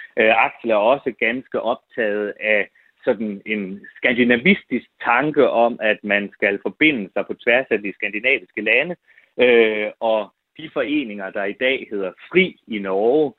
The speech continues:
øh, og R F L, Riksforbundet for Seksuel Ligeberettigelse, øh, i Sverige, er sådan set udsprunget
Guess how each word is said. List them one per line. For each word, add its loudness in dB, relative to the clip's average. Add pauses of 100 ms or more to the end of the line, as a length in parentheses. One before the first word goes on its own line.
(260)
øh, 4
og 2
R 4
F -20
L, -4
Riksforbundet -6 (140)
for -2 (280)
Seksuel 2
Ligeberettigelse, 0 (380)
øh, 6 (220)
i -10
Sverige, 0 (340)
er 2
sådan -2
set 0
udsprunget 0